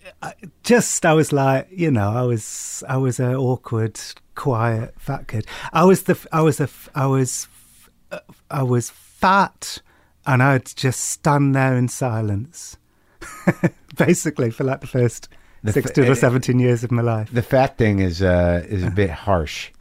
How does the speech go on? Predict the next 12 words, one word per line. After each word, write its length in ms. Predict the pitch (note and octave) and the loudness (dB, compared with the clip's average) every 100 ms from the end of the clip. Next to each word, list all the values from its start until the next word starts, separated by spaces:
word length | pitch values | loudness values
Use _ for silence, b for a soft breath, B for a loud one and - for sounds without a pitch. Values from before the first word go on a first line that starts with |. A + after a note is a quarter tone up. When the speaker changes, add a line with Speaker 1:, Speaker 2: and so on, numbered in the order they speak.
| - | 2
Speaker 1:
Yeah. 480 | C#3 B2+ A2 G#2 G2+ _ _ _ - | 4 6 4 0 -4 _ _ _ -2
Speaker 2:
Yeah, 280 | A2+ B2+ G2+ | 2 4 2
it's 160 | F#2+ | 2
uncomfortable. 800 | A#2+ G2+ - C3+ - D#2+ C#2+ - _ | 0 0 0 0 -2 -6 -10 -16 _
Speaker 1:
Yeah. 400 | C3 A#2 G#2 F#2 - _ _ _ | 2 2 2 -4 -10 _ _ _
Speaker 2:
And, 320 | A#2 A#2 A2+ | -2 2 2
and 360 | A#2 A2 G#2 G#2+ | 2 2 2 0
you 280 | A2 A2 G#2 | -4 -2 2
were 140 | G#2 | 2
made 240 | G#2 G#2 E2+ | 2 0 2
fun 180 | G#2+ C3+ | 0 2
of? 220 | D#3 | 0